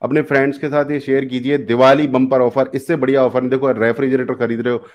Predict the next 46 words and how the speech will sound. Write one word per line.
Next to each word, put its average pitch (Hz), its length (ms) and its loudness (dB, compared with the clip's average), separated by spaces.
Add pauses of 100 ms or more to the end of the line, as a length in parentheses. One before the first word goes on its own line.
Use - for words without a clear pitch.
(160)
मोबाइल 135 340 4
खरीद 123 300 -2
रहे 127 100 2
हो, 131 60 2
कुछ 139 300 -6
भी 165 160 4
खरीद 135 260 -2
रहे 143 60 -2
हो, 151 60 0
उसमें 147 220 -4
पैसा 131 380 0 (380)
वेस्ट 170 380 4
हो 165 100 -4
रहा 160 160 4
है 165 180 -2 (360)
और 131 100 4
उसकी 135 200 -2
वैल्यू 123 400 2
भी 131 200 0
घट 117 200 2
रही 107 160 -2
है। 104 180 0
But 113 140 0
ये 120 160 -2
जो 185 100 2
कोर्स 180 340 4
आप 151 140 2
ज्वाइन 135 240 4
कर 123 120 0
रहे 131 120 2
हो, 135 60 2
इसमें 151 340 -2
वैल्यू 127 380 2
ऐड 120 220 -2
होती 120 280 -6
रहेगी, 139 400 -2 (360)
फ्रेश 139 300 2 (360)
वीडियोज़, 139 600 0
फ्रेश 131 300 0
कोर्सेज, 123 640 -6
फ्रेश 127 260 -2
कंटेंट 120 480 -2
आता 104 240 0
रहेगा, 131 300 2
नई 123 260 0
नई 131 120 0